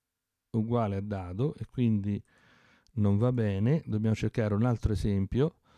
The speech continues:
quindi cerchia-, troviamo un bullone, con adesso classe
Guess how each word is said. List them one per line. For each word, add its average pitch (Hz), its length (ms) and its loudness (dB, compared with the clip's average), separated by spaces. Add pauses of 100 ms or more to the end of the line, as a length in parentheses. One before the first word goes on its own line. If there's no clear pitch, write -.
(320)
quindi 113 280 4
cerchia-, 110 380 -2
troviamo 113 380 2
un 104 100 6
bullone, 123 640 2 (1400)
con 110 400 4
adesso 110 280 -2
classe 113 580 -2